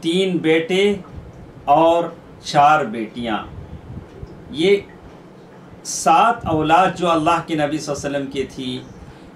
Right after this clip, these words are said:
छः औलाद आपकी ज़िंदगी में इंतकाल कर गए सिवाय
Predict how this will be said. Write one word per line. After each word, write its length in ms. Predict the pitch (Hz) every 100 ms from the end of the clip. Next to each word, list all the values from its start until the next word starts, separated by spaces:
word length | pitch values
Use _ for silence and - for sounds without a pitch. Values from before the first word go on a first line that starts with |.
| - -
छः 500 | - 196 214 226 196
औलाद 640 | 180 170 175 190 196 165 117
आपकी 540 | 147 165 180 - 190 175
ज़िंदगी 520 | 143 160 156 165 220
में 100 | 214
इंतकाल 640 | 190 170 185 165 156 160 156
कर 220 | 156 143
गए 300 | 139 165 190
सिवाय 560 | 180 - 147 147 165 180